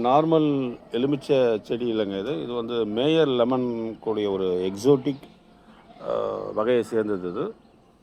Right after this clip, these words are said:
இது வந்து பார்த்தீங்கன்னா, பழுத்தாலும் மஞ்சள் ஆகாதுங்க. இது, இது வந்து ஒரு, ஒரு மாதிரி வெளிர் கலர்ல வரும். இது, இதெல்லாம் வந்து பார்த்தீங்கன்னா, பழுத்து இது, அதெல்லாம் அறுவடை பண்ணிடலாம் இதெல்லாம்.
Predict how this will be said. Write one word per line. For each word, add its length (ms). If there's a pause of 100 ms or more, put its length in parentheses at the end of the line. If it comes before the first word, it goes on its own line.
(560)
இது 140
வந்து 240
பார்த்தீங்கன்னா, 760 (520)
பழுத்தாலும் 760
மஞ்சள் 300
ஆகாதுங்க. 520
இது, 140
இது 100
வந்து 200
ஒரு, 340
ஒரு 120
மாதிரி 360
வெளிர் 680 (400)
கலர்ல 420
வரும். 240 (180)
இது, 160
இதெல்லாம் 320
வந்து 160
பார்த்தீங்கன்னா, 640 (280)
பழுத்து 680
இது, 260
அதெல்லாம் 420
அறுவடை 340
பண்ணிடலாம் 380
இதெல்லாம். 300